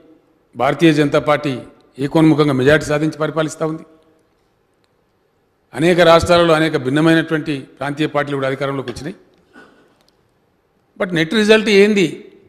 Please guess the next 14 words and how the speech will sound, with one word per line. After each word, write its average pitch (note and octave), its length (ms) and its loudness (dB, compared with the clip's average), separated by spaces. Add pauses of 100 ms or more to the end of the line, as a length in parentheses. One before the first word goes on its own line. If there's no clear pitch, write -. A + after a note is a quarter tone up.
(1400)
ఇండెక్స్ F#3 520 0 (1600)
పారామీటర్స్ E3+ 640 0
చూస్తే F3 440 -6 (1120)
ఈరోజు A3 420 6
కూడా G#3+ 180 4
దేశంలో G#3 480 0
అత్యంత F#3 400 0
బాటమ్ F#3 520 4
లైన్‌లో, F3+ 380 2 (2000)
the C3+ 120 -2
lowest G#3+ 380 8
బాటమ్‌లో F#3+ 600 2 (320)
పేదరికంతో, E3 840 -2
వివక్షతో, D3+ 720 -6